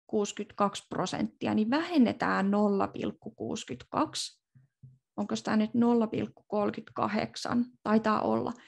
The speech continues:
Eli tuolla tuo on tullut siitä, että on lisätty ykköseen nolla pilkku kuusikymmentäkaksi. Jos se hinta laskee kuusikymmentäkaksi prosenttia, niin se kerroin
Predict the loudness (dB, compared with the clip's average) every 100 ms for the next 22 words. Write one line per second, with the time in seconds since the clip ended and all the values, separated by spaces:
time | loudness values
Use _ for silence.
0 | -20 -18 -4 -2 -2 2 4 4 2 2
1 | 4 4 4 2 -2 0 2 2 0 -4
2 | -4 -4 -4 -2 0 2 0 0 -6 -4
3 | -2 -2 -2 -2 0 0 0 0 0 -2
4 | -4 -6 -10 -6 -4 -4 -6 -10 -2 -2
5 | -2 -6 -14 _ _ _ _ _ 0 0
6 | 0 -2 -2 0 0 2 0 -2 -2 -2
7 | -2 -2 -6 -8 -8 -8 -8 -6 -2 -2
8 | -2 -2 -2 -2 -4 -2 0 2 2 0
9 | 0 -2